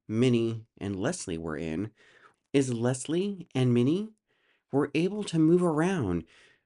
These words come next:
the house anyway, due to the fact that their wheelchair had the push rim. However,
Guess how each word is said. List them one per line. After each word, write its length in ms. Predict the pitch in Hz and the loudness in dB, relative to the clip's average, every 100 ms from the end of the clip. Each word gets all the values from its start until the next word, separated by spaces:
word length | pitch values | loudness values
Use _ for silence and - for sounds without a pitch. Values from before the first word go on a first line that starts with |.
| _ _ _ | _ _ _
the 120 | 92 | -4
house 520 | 92 - 123 90 127 - | -2 0 2 2 0 -4
anyway, 720 | 92 85 82 85 104 123 120 _ _ | -4 -2 -2 -2 -2 -4 -8 _ _
due 260 | 135 170 190 | -2 -2 -4
to 140 | - | -8
the 100 | 135 | -8
fact 500 | 127 185 151 123 - _ _ _ | -6 -6 -4 -6 -10 _ _ _
that 180 | 107 95 | -8 -8
their 280 | 104 123 - | -4 -4 -4
wheelchair 880 | 185 98 82 - 92 80 87 110 143 _ _ _ _ | -6 -6 -6 -6 -6 -4 -4 -6 -10 _ _ _ _
had 540 | - 123 139 151 135 _ | -8 -4 -4 -6 -10 _
the 180 | 104 139 | -10 -10
push 520 | - - - 123 - | -10 -12 -6 -4 -2
rim. 500 | 95 95 85 73 60 _ _ _ _ _ _ _ _ _ _ - | -2 -2 -2 -4 -8 _ _ _ _ _ _ _ _ _ _ -4
However, 640 | 113 101 95 95 92 - | 2 4 4 2 0 -6